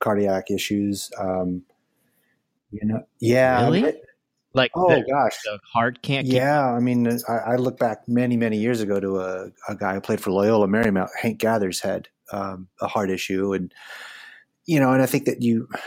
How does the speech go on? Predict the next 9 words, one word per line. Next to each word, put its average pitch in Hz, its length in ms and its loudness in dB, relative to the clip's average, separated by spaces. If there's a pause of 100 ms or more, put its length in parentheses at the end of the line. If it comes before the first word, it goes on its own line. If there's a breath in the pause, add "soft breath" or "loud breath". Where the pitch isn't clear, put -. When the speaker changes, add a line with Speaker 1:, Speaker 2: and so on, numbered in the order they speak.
(120)
Speaker 1:
just 170 200 0
recently 131 380 2
there 98 140 2
was 95 240 0
a 110 160 -4
guy, 104 360 -4
a - 60 -6
kid 107 320 0
that 101 220 2